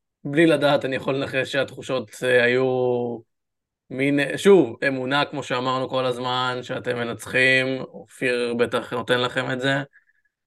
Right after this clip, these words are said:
אה, אני מנחש שגם בטח הייתה, היה איזה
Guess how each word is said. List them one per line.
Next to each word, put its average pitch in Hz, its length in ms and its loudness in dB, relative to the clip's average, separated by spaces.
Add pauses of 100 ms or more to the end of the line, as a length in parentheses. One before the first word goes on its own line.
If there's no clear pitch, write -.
(180)
אה, 113 520 -2
אני 113 100 -2
מנחש 120 320 -2
שגם 123 240 0
בטח 127 220 -2
הייתה, 127 260 -2
היה 127 320 2
איזה 120 600 0